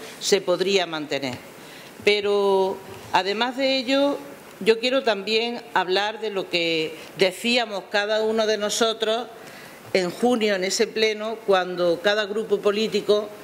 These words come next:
presentaba una moción. Ustedes presentaron también una moción al respecto. Hay tres. Sí, pesoe, Izquierda Unida y, y P P.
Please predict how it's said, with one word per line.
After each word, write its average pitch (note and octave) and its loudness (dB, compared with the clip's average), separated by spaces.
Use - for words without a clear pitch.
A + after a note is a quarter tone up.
presentaba G3 0
una F#3+ -2
moción. G#3+ 0
Ustedes A3 2
presentaron F#3+ -2
también E3+ -2
una E3 2
moción D#3 -2
al D#3 2
respecto. E3 -2
Hay F#3+ 2
tres. F#3+ -2
Sí, F#3+ 0
pesoe, A3+ 2
Izquierda G#3 2
Unida A3 0
y, D#3+ 2
y F#3+ 0
P E3+ 2
P. D#3+ -4